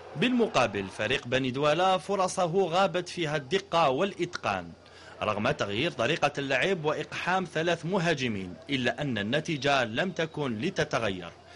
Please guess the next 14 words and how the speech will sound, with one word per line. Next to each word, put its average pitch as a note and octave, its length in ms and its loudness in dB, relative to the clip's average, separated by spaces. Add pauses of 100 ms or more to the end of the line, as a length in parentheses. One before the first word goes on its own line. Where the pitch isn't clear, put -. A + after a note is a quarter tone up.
(240)
وتأشيرة A2+ 680 0
التأهل B2 680 0
حسمتها D3 720 0
ضربة A#2+ 440 2
الترجيح، D3 640 0 (300)
والتي A3 360 2
كانت D#3 400 0
لصالح B2+ 480 0
بني E3+ 160 2
دولة A#2 460 4 (300)
بثلاث D3 680 2
أهداف A#2+ 420 0
مقابل A2 760 0
هدفين. G2 720 0